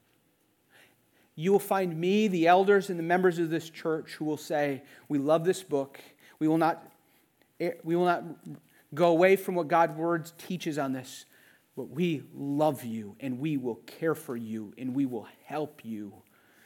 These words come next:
We will show you and point you to the merciful grace that God gives us."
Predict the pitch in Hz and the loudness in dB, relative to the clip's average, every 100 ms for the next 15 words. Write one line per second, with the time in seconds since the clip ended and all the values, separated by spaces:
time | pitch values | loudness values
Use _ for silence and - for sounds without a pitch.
0 | _ 147 147 143 147 135 - _ _ _ | _ -2 0 2 0 0 -6 _ _ _
1 | _ _ _ _ _ _ _ _ _ _ | _ _ _ _ _ _ _ _ _ _
2 | _ - - 160 170 165 165 165 139 120 | _ -12 -4 0 0 0 0 0 -2 -8
3 | - 156 156 - 151 - 127 117 117 131 | -8 -8 -8 -8 -10 -8 -10 -10 -10 -8
4 | 143 151 - 131 135 123 117 120 117 - | -6 -6 -6 -10 -8 -6 -8 -10 -10 -10
5 | 131 - 131 123 123 113 120 104 101 - | -10 -10 -8 -6 -6 -8 -8 -8 -16 -18
6 | - - - | -18 -18 -18